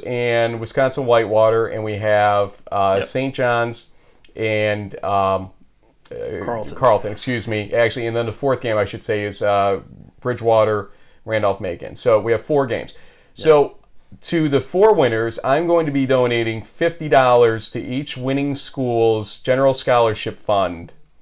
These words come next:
Speaker 1: based on the team that wins the game this weekend. So just to put, uh, our, my money where my mouth
Speaker 2: I'll go
Speaker 1: is,
Speaker 2: in
Speaker 1: because
Speaker 2: on
Speaker 1: it's
Speaker 2: that.
Speaker 1: not all about the money. You're, you're, you're gonna go in on that?
Speaker 2: Yeah, I'll
Speaker 1: Okay.
Speaker 2: match your contribution, Mayor.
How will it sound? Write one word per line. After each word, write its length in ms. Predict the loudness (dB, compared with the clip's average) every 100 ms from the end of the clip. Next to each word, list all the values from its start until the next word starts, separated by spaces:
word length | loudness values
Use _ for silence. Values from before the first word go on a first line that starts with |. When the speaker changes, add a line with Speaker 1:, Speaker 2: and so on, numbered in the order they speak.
| -20 -12 -4
Speaker 1:
based 340 | -4 -2 0
on 440 | 2 2 2 -2
the 60 | -6
team 300 | -6 -4 0
that 220 | 2 2
wins 280 | 0 -6 -8
the 100 | -10
game 440 | -8 -8 -10 -14 -16
this 220 | -14 -12
weekend. 500 | -12 -12 -12 -12 -14 -20 -20 _ -8
So 520 | 2 4 4 0 -10 -18 -20 -20 -16 -14 -6
just 260 | -2 -2 -2
to 120 | -2
put, 220 | 0 0
uh, 300 | 2 0 2
our, 160 | 2 2
my 380 | -2 0 2
money 200 | 4 2
where 140 | 2 2
my 100 | 4
mouth 300 | 4 6 6
Speaker 2:
I'll 60 |
go 60 | 4
Speaker 1:
is, 40 |
Speaker 2:
in 60 | 4
Speaker 1:
because 180 | 0 2
Speaker 2:
on 60 |
Speaker 1:
it's 160 | 4 6
Speaker 2:
that. 20 |
Speaker 1:
not 80 | 6
all 220 | 6 4
about 240 | 4 2 0
the 40 |
money. 360 | -4 -6 -8 -16 -20 _ _ -12
You're, 200 | -8 -6
you're, 180 | -4 -4
you're 180 | 0 2
gonna 120 | 8
go 160 | 8
in 80 | 8
on 100 | 6
that? 380 | 4 2 -2 -10 _ _ -20 _ _ -20 -20 _ -8
Speaker 2:
Yeah, 300 | -4 -4 -4
I'll 180 | -2 0
Speaker 1:
Okay. 180 | 2 2
Speaker 2:
match 280 | 4 2 -2
your 120 | -4
contribution, 640 | 0 0 0 -4 -4 -8 -12
Mayor. 320 | -12 -12